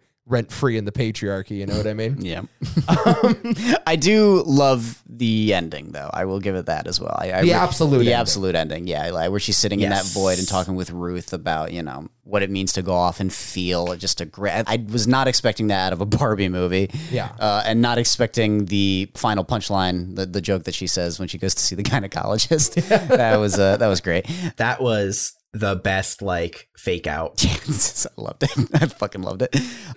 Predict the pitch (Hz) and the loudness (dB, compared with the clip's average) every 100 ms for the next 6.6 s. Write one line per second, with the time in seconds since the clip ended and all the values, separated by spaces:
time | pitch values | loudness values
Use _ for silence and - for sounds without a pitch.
0 | - 147 147 151 - 156 151 156 175 - | 0 2 2 0 0 2 4 4 4 4
1 | 156 135 127 - - - 127 120 117 - | 4 4 4 0 -2 -8 0 2 2 0
2 | - _ - 123 117 110 120 110 - - | -14 _ -2 0 0 2 2 2 0 0
3 | 123 120 110 - 113 107 101 - 107 104 | 2 4 2 2 0 2 0 0 -2 0
4 | - 104 101 92 92 90 92 - 101 101 | 0 0 0 0 -2 -2 -4 0 0 2
5 | 95 95 98 87 92 107 98 92 92 95 | 0 -2 -2 0 0 0 -2 -2 -4 -4
6 | 104 - _ _ 104 - | -2 -2 _ _ -4 -4